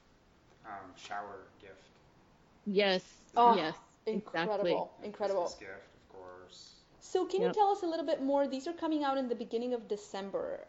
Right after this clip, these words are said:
Speaker 3: um, and this is kind of when this podcast is airing as well, so what a great timing. But can you tell us a little bit more about where people can find you on the internet, social media,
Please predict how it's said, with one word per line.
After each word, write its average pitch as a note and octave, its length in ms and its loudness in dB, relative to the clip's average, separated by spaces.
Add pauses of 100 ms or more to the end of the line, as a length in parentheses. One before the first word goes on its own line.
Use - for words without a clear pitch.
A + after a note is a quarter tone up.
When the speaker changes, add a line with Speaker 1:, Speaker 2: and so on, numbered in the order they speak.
Speaker 3:
um, F3 440 -4
and G3 120 -10
this G3+ 180 -10
is G3 120 -12
kind G#3+ 200 -8
of G3+ 100 -10
when G3 180 -6
this F#3 140 -6
podcast G#3+ 640 -4
is F#3+ 100 -8
airing F3 360 -2
as F3 100 -10
well, B3 160 0
so G3+ 160 -10
what G3+ 160 -4
a G3+ 40 -8
great F3+ 280 -6
timing. C4+ 520 -8 (640)
But B3+ 160 0
can D4+ 100 0
you D4+ 80 0
tell D4+ 160 0
us D4+ 100 -4
a D4 60 -8
little C#4+ 120 -2
bit C4+ 140 0
more B3+ 200 -2
about A#3+ 300 0
where A3+ 140 0
people A#3 420 -4
can A3 220 -10 (140)
find G3+ 420 -6 (220)
you F#4 520 0 (120)
on A3+ 340 0
the A3 80 -8
internet, A#3 640 -6
social A3+ 320 -4
media, G#3+ 260 -6